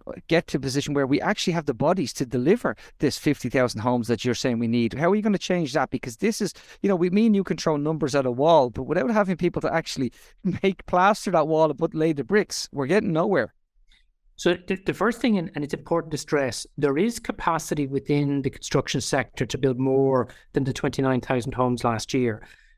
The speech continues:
Speaker 2: Some of that is about redirecting existing labour away from things we don't need, like apart hotels, co-living, et cetera,
Speaker 1: Mm-hmm.
Speaker 2: and data centres, uh,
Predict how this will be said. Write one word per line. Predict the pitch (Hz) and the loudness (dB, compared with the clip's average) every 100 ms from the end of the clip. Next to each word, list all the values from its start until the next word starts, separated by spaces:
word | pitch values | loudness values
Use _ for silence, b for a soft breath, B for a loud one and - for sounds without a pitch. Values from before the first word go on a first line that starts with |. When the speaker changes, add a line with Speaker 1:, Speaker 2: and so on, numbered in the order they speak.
| - | -10
Speaker 2:
Some | - 180 190 | -2 0 0
of | 170 | 0
that | 165 180 175 - | 0 0 -6 -6
is | 156 143 | -4 -2
about | 123 135 135 135 147 | 0 0 0 -4 -6
redirecting | 135 156 139 143 143 - 135 | 0 0 2 2 0 -2 -4
existing | 123 135 - 135 | 0 -2 0 0
labour | 131 127 123 | 2 2 2
away | 120 127 | 2 0
from | 127 | 0
things | 123 120 | -6 -4
we | - | -2
don't | 151 156 | -2 -2
need, | 151 156 - | 0 0 0
like | 120 | -4
apart | - - 127 | -6 -4 -4
hotels, | - 120 131 123 - | -4 -4 0 -2 -2
co-living, | - 123 123 123 | -2 0 0 0
et | 113 | 0
cetera, | 127 113 127 117 | -2 -2 -4 -4
Speaker 1:
Mm-hmm. | 135 147 - | -8 -12 -10
Speaker 2:
and | 135 | -4
data | 131 120 | -2 0
centres, | 104 123 117 - - - B B _ _ - | 0 -2 -4 -8 -14 -16 B B _ _ -4
uh, | 147 135 143 | 0 0 -2